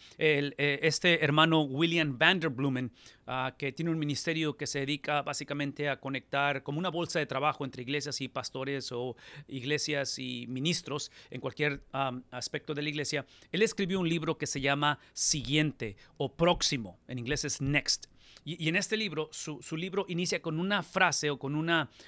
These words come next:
un enunciado, una oración que básicamente siente el tono de nuestra conversación y siente el tono de la realidad del ministerio pastoral o de la vida de la iglesia. Y esto es lo que dice en su libro. Él dice, "Todo pastor es pastor interino".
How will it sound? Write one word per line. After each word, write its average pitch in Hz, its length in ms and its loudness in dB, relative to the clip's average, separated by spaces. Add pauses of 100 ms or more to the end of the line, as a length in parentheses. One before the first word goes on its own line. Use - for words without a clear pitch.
(100)
un 165 160 2
enunciado, 160 720 4
una 151 160 2
oración 139 560 0 (280)
que 139 160 -2
básicamente 156 640 -2
siente 165 340 -2
el 139 140 0
tono 151 340 0
de 127 120 -4
nuestra 127 200 -6
conversación 139 680 -4
y 139 40 -4
siente 147 280 -2
el 135 80 -6
tono 143 260 -4
de 135 100 -4
la 131 120 -2
realidad 127 320 -2
del 147 160 0
ministerio 143 400 -4
pastoral 139 400 -4 (180)
o - 60 -18
de 131 80 -4
la 127 40 -2
vida 135 140 0
de 135 60 -2
la 139 80 -2
iglesia. 165 320 -2 (160)
Y 151 60 -4
esto 147 140 -2
es 202 40 4
lo 185 80 2
que 175 80 -4
dice 180 140 -2
en 165 60 -2
su 165 80 -4
libro. 127 280 0 (180)
Él 160 140 2
dice, 175 320 6 (340)
"Todo 185 240 4
pastor 170 480 6 (800)
es - 100 4
pastor 147 520 4 (340)
interino". 135 560 4